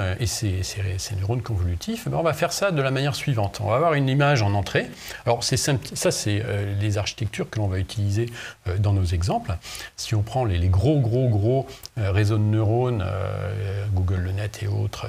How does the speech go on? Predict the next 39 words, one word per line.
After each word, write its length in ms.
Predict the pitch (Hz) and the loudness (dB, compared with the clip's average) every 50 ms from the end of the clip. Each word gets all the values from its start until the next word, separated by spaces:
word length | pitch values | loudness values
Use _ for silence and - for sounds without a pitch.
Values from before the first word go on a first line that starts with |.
| 110 - | -8 -8
qui, 160 | - - 104 | -8 -10 -8
qui 140 | - - 107 | -6 -6 -4
permettent 460 | - 101 98 101 107 107 - - 98 | -2 -2 -2 -2 -2 -4 -4 -4 -4
de, 160 | 90 92 92 | -2 -2 0
de 100 | 92 92 | 0 0
reconnaître 580 | 98 98 98 - - 92 92 98 104 - - - | 0 0 -2 -2 -2 -4 -2 -4 -4 -4 -6 -8
tout 180 | - - - | -8 -6 -6
un 60 | 104 | -4
tas 140 | 95 - 101 | -2 0 0
d'objets, 420 | 101 101 110 113 104 95 98 110 113 | 2 4 6 6 6 4 4 2 2
des 120 | 107 92 | 0 0
millions 280 | 95 101 104 107 110 107 | 0 0 0 0 0 0
de, 100 | 95 - | -2 -2
des 160 | 123 101 101 | -2 0 0
milliers 280 | 101 113 117 113 110 | 2 2 2 2 2
d'objets, 420 | 104 107 104 101 98 101 113 113 110 110 110 - - - - _ - | 2 2 2 2 2 2 0 -2 -2 -6 -10 -14 -14 -16 -16 _ -8
euh, 320 | 104 98 98 95 92 95 | -6 -4 -4 -4 -2 -2
dans, 240 | 98 92 95 95 98 | -2 -2 -2 -2 0
dans 120 | 95 101 | 0 0
des 240 | 98 95 95 90 92 | 2 2 2 2 0
images, 340 | 90 87 95 135 180 156 98 - - - - - - - | 0 2 2 2 2 0 0 -4 -6 -10 -12 -10 -4 0
on 100 | 101 92 | 2 4
aura 180 | 90 101 120 | 4 4 4
des 160 | 123 113 104 101 | 4 4 4 2
architectures 640 | 104 - - - - 113 101 - - - 165 196 | 2 2 0 -2 -2 -4 -4 -2 -2 -2 -2 -2
qui 120 | - - | 0 -2
seront 200 | 95 - - 117 | -2 -2 -2 -2
nettement 300 | 117 107 101 92 - 135 | 0 0 -2 -2 -2 -4
plus 160 | 113 - - 107 | -2 -2 -2 0
complexes 420 | - 104 95 - 117 107 - - | 0 0 0 0 -2 -2 -2 -4
que 120 | - - | -4 -4
ça, 240 | 87 - - 104 151 | -4 0 0 2 2
hein. 200 | 180 120 98 113 104 | 2 0 0 -2 -2
On 40 | |
aura 120 | 90 98 104 | -2 -2 -2
des 100 | 95 95 | -2 -2
centaines 400 | - - 107 104 - 117 107 98 | -2 -2 -2 -2 -2 -2 0 0
de 100 | 90 87 | 0 0
couches 340 | 85 - 175 208 196 - | -2 -2 -2 -2 -2 -2